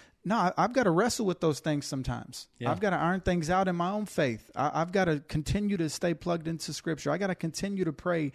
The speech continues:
Speaker 1: certain things. Like, it's not just I did it one time and so it, it happens for me naturally and organically the rest of my life. No, I continue to press in.
Speaker 2: Yeah, yeah. And I mean, uh, just a, <sighs> only thing I'll add to that is a personal story.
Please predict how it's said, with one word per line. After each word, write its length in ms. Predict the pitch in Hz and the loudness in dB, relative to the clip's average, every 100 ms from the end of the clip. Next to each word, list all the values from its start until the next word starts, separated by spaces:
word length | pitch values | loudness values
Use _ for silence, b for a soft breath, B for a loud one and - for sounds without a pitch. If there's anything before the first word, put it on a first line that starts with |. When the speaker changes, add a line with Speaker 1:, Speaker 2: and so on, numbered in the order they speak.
| B B B | B B B
Speaker 1:
certain 340 | - 175 170 | -2 -2 0
things. 340 | 156 156 135 135 | -2 -2 -2 -2
Like, 240 | 131 - | -4 -4
it's 180 | 135 - | -8 -2
not 180 | 175 165 | -2 0
just 300 | 151 147 - | -2 -2 -4
I 140 | 139 139 | -4 -2
did 220 | 131 165 | 0 2
it 100 | 147 | 2
one 160 | 160 | 0
time 300 | 151 156 160 | 0 0 0
and 100 | 143 | 0
so 220 | - 147 139 | 0 -2 -2
it, 120 | 143 | -4
it 160 | 139 | -4
happens 340 | 127 151 151 143 | -2 -2 -4 -6
for 160 | 160 | -4
me 260 | 147 147 135 B B | -2 -2 -4 B B
naturally 360 | 143 156 151 151 | -2 -2 0 -2
and 80 | 147 | -2
organically 460 | 135 151 151 143 | -2 -2 -4 -4
the 80 | 139 | -4
rest 180 | 143 143 | -4 -4
of 60 | |
my 80 | 139 | -4
life. 260 | 160 170 - | -4 -6 -6
No, 140 | 185 | -4
I 80 | 196 | -4
continue 460 | - 165 180 180 175 | -4 -4 -2 0 0
to 80 | 143 | 0
press 400 | - 170 156 - | -2 -2 -2 -4
in. 220 | 214 - _ _ | -6 -8 _ _
Speaker 2:
Yeah, 200 | 113 107 92 B B B B | -6 -6 -8 B B B B
yeah. 240 | 113 107 101 _ - | -6 -6 -8 _ -14
And 140 | 113 113 | -8 -4
I 40 | |
mean, 180 | 113 110 | -4 -4
uh, 220 | 123 107 | -6 -8
just 260 | 110 107 113 | -8 -8 -8
a, 180 | 101 98 _ _ b b b b b _ _ _ _ | -8 -10 _ _ b b b b b _ _ _ _
<sighs> 0 | B B B B _ _ - | B B B B _ _ -6
only 260 | 139 160 | -2 0
thing 180 | 143 135 | 0 -2
I'll 140 | 123 117 | -2 -2
add 140 | 110 | -4
to 80 | 107 | -6
that 140 | 104 | -8
is 100 | 98 | -8
a 40 | 90 | -12
personal 380 | 107 98 - 90 | -16 -14 -16 -18
story. 420 | - 92 90 | -16 -14 -14